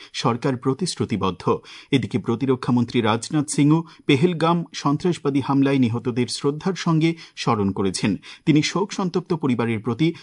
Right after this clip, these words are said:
সমবেদনা জানান এবং দেশের নিরাপত্তা রক্ষায় সরকারের দৃঢ় অবস্থান পুনরায় ব্যক্ত করেন। বৈদিক মন্ত্র উচ্চারণ ও প্রাচীন ধর্মীয় আচার অনুষ্ঠানের মধ্য দিয়ে আজ ভোরে কেদারনাথ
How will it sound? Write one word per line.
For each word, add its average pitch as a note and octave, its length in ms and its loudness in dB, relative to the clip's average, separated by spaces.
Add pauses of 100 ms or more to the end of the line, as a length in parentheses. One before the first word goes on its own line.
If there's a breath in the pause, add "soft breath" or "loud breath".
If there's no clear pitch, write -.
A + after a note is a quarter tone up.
সমবেদনা D#3 640 0
জানান C#3+ 300 2
এবং C3 260 0
দেশের A#2+ 280 0
নিরাপত্তা C3 480 -2
রক্ষায় D#3 380 0 (240 loud breath)
সরকারের E3+ 540 0 (280 loud breath)
দৃঢ় D#3 280 2
অবস্থান B2+ 560 -2 (320 soft breath)
পুনরায় F3+ 460 2 (140)
ব্যক্ত B2 300 -4
করেন। F#2+ 520 -2 (580)
বৈদিক D3 380 4 (100)
মন্ত্র D#3 280 0
উচ্চারণ D#3 460 0
ও C3 140 4
প্রাচীন C3+ 580 2
ধর্মীয় C3 400 4
আচার C#3 460 0
অনুষ্ঠানের C3 480 2
মধ্য A2 300 0
দিয়ে A#2+ 280 2
আজ G#2+ 280 2
ভোরে B2 380 2
কেদারনাথ B2+ 600 2